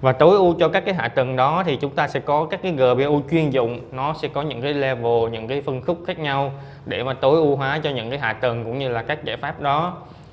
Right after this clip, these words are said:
Và chuyên dụng cho đó là các cái G P U của N V D A.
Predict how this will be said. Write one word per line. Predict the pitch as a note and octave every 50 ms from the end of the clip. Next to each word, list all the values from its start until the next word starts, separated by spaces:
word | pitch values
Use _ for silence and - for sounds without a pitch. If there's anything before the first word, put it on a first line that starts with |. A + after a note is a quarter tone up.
| - - - -
Và | - B2 A#2+ A#2+ A#2+ A#2 A2+ A#2
chuyên | - D#3+ E3 E3 E3 D3+
dụng | C#3 A#2+ A2+ A#2 A#2+
cho | C#3 C#3
đó | C#3+ C#3+ D#3+
là | E3 D3 B2+ A#2+ -
các | D3+ D#3 D#3
cái | - E3
G | C3+ B2+ A#2 A2+
P | A#2+
U | C3 C3 C3 C3 B2 -
của | - A#2+ A2+ - C#3+
N | D3 D3
V | C#3+ C#3+ C#3
D | C#3 C#3+ C#3+
A. | C#3 C#3